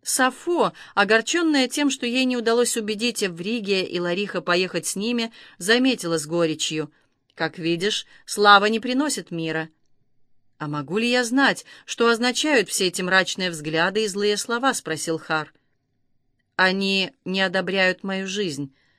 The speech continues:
Для них я не Сафо, поэт Лесбоса, но сестра, которую они могут с лёгкостью критиковать». Ну ладно, ладно,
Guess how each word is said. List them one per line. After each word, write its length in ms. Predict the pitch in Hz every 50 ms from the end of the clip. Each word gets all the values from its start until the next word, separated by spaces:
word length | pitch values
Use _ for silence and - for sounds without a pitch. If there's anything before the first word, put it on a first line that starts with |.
| _ _ _ -
Для 300 | 160 156 185 202 208 220
них 220 | 226 233 220 -
я 160 | - 226 226
не 140 | 226 226 226
Сафо, 560 | 220 - 233 233 226 - - 277 240 180 139 - - - - - _
поэт 360 | - 202 202 202 202 196 190 -
Лесбоса, 640 | 190 190 190 185 165 160 175 165 - - 185 175 - - - - _ -
но 180 | 208 220 240 254
сестра, 640 | 233 - 254 233 - - - 240 262 294 302 269
которую 400 | 269 214 202 - 214 208 214 208
они 160 | 214 214 220
могут 300 | 220 226 233 214 220 -
с 100 | - -
лёгкостью 560 | 214 208 208 202 - - 226 - - 269 262
критиковать». 840 | 269 277 269 269 277 285 277 311 311 294 254 - 156 143 - - - _ _ _ _ _ _ _ _ _ _ _ _ _ _ _ _ _ _ _ _ _ _ _ _ -
Ну 180 | 214 214 214 180
ладно, 480 | 151 156 160 165 170 147 151 156 151
ладно, 500 | 151 156 156 170 175 170 156 180 180 175